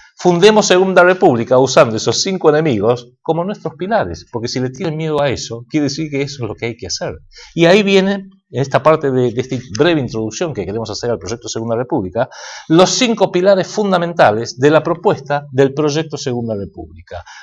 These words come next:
Primero, restaurar un Estado nacional soberano, que hoy no tenemos. En sus funciones esenciales, hay tres es-, funciones esenciales que tiene un Estado soberano.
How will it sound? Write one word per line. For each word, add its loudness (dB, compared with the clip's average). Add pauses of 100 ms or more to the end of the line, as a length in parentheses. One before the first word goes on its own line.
(140)
Primero, 2 (240)
restaurar 4
un 0
Estado -4
nacional -6
soberano, -6 (160)
que 2
hoy 2
no -4
tenemos. -12 (400)
En 6
sus 2
funciones 2
esenciales, -2
hay 0
tres -6
es-, -10
funciones -4
esenciales -6
que -8
tiene -8
un -4
Estado -4
soberano. -10